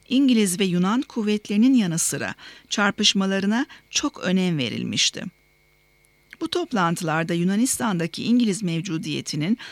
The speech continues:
Yugoslavya ve Türkiye'yi yüreklendirecek, Selanik'i koruyan bir hattı tutmalarını sağlayacağı umuluyordu. On iki.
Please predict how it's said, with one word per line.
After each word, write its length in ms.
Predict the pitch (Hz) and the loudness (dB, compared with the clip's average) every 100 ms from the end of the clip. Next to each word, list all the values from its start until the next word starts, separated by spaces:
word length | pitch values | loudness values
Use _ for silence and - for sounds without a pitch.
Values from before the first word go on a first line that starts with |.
| - | -6
Yugoslavya 680 | 214 180 190 - 226 294 277 | 0 2 2 0 -2 -2 -2
ve 80 | 254 | -2
Türkiye'yi 480 | - 220 - 190 | -2 -4 -2 -2
yüreklendirecek, 1000 | 180 180 175 180 175 165 160 156 185 226 - - - | 0 -2 -2 -2 -2 0 -2 -2 -2 -2 -6 -18 -10
Selanik'i 640 | - 214 220 240 240 214 208 | 2 4 6 8 6 6 2
koruyan 640 | - 180 196 220 254 220 | -2 0 2 2 2 2
bir 180 | 226 247 - - | 0 -4 -10 -18
hattı 380 | - 208 - 269 | -6 -6 -6 -10
tutmalarını 720 | - 233 202 185 170 175 208 | -6 0 2 4 2 0 0
sağlayacağı 800 | - 180 170 175 185 196 208 202 | 0 0 0 0 2 4 4 2
umuluyordu. 840 | 147 156 156 147 127 123 - - - _ _ _ _ _ _ _ _ _ _ - | 0 -2 -2 -4 -6 -8 -10 -12 -14 _ _ _ _ _ _ _ _ _ _ -10
On 160 | - 220 | -2 -2
iki. 340 | 151 - 170 | -2 -6 -10